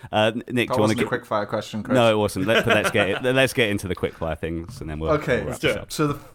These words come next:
Speaker 2: the first question is, if you could go back to one Frank Turner show from history,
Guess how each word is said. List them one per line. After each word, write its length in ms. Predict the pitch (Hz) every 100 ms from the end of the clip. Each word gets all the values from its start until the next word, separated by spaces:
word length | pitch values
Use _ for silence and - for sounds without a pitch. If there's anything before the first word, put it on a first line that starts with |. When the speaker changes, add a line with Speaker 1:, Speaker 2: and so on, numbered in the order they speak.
| - - -
Speaker 2:
the 80 | 143
first 380 | - 175 170 -
question 520 | 165 151 - 131 123 -
is, 380 | 131 113 107 -
if 120 | 139
you 60 | 139
could 120 | 135
go 260 | 160 156 151
back 460 | 156 139 123 -
to 120 | - 131
one 340 | 123 127 127
Frank 280 | 117 123 -
Turner 280 | 127 123 117
show 240 | - 117
from 200 | 107 110
history, 460 | 117 113 - 104